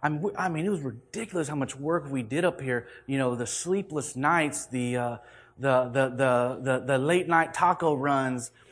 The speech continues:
you know. Uh, I mean, there's seasons and there's times for that. But for me, God is saying, "Hey,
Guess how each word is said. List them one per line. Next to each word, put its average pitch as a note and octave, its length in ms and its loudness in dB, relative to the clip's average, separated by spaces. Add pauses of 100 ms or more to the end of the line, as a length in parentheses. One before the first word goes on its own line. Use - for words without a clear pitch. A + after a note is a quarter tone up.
(360)
you C#3+ 220 2
know. D#3 340 8
Uh, C#3+ 680 4 (1080)
I D3+ 60 0
mean, F3 200 4
there's F3+ 220 8
seasons F#3 480 4
and E3+ 120 4
there's D#3 180 4
times G#3+ 460 6
for D#3 180 -2
that. B2+ 420 2 (1080)
But E3+ 200 6
for F#3 140 2
me, G#3+ 240 6
God F3+ 240 6
is F3+ 100 2
saying, E3 160 0
"Hey, E3 320 0